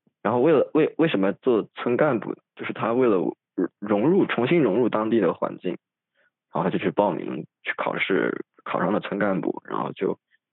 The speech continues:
相当于因为在熟人社会，农村的这样一个熟人社会里面，他有一个村干部的身份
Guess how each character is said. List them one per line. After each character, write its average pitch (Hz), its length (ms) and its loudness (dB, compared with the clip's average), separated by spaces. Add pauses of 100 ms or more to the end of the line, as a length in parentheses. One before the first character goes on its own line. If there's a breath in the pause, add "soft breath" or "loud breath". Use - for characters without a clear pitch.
(720)
相 - 140 0
当 135 220 2
于 101 80 0
因 120 140 0
为 127 100 2
在 120 140 0 (220)
熟 110 320 0
人 120 180 2
社 117 200 0
会， 98 140 -2
农 90 200 -4
村 123 180 -2
的 113 60 -2
这 120 100 -2
样 113 80 0
一 98 40 -2
个 101 80 0
熟 - 160 -2
人 98 140 0
社 110 160 0
会 113 140 4
里 90 100 0
面， - 260 -6 (120)
他 98 260 -2
有 87 100 2
一 67 60 2
个 73 120 0
村 - 160 -6
干 107 180 0
部 - 60 -2
的 73 80 0
身 95 200 -4
份 101 220 -2